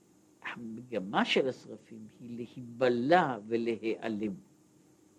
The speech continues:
להיבלע ולהיעלם עד שהם נשאבים ומתאחדים בגופא דמלכא. אז עכשיו, כל זה היה, היה ה-, הצד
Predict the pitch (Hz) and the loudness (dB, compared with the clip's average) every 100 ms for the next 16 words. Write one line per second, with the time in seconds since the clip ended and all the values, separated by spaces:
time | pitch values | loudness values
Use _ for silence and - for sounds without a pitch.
0 | _ 101 107 107 101 101 156 180 143 113 | _ -14 -12 -8 -6 -2 0 0 0 -4
1 | 110 123 135 170 226 294 - _ - 185 | -4 -6 -4 4 4 4 -10 _ 2 2
2 | 196 202 180 156 147 - - 143 123 180 | 4 4 4 2 -2 0 2 0 2 4
3 | 190 131 - _ _ _ _ 120 135 135 | 4 2 -12 _ _ _ _ -8 -6 -6
4 | 127 127 127 127 110 147 214 143 120 113 | -4 -4 -4 -6 -8 -2 -2 -2 -6 -8
5 | 139 - 147 113 92 90 76 _ - _ | -12 -4 -2 -2 -6 -10 -16 _ -20 _
6 | _ _ _ _ _ _ _ _ _ _ | _ _ _ _ _ _ _ _ _ _
7 | _ _ _ _ _ _ _ _ _ _ | _ _ _ _ _ _ _ _ _ _
8 | _ - - - - - - - 247 175 | _ -20 -10 -10 -10 -16 0 8 8 8
9 | 127 135 127 110 101 _ - 101 90 104 | -2 2 2 2 -6 _ -10 -8 -6 -8
10 | 101 110 _ - _ 104 110 95 139 113 | -10 -14 _ -20 _ -12 -8 -4 -4 -6
11 | 87 85 - - - - 131 117 | -12 -14 -18 -18 -16 -6 -2 -2